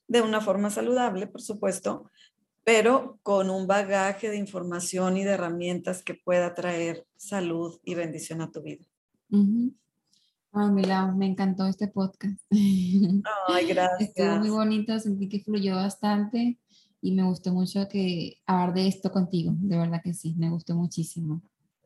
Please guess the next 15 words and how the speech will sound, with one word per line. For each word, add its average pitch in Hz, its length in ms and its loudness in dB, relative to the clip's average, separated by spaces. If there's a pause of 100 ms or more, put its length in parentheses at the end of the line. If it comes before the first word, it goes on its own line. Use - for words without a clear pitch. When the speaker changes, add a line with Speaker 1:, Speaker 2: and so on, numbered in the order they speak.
(120)
Speaker 1:
Te 208 80 4
abrazo 202 380 8
con 226 160 2
mucho 220 260 -2
cariño, 202 500 0
Yonali, 190 440 -2
gracias 185 420 -2
por 185 180 -6
esta 185 300 -2
linda 185 800 0
oportunidad 185 760 0
y 202 60 -2
experiencia 190 640 -6
que 190 140 -10
compartimos 208 880 -4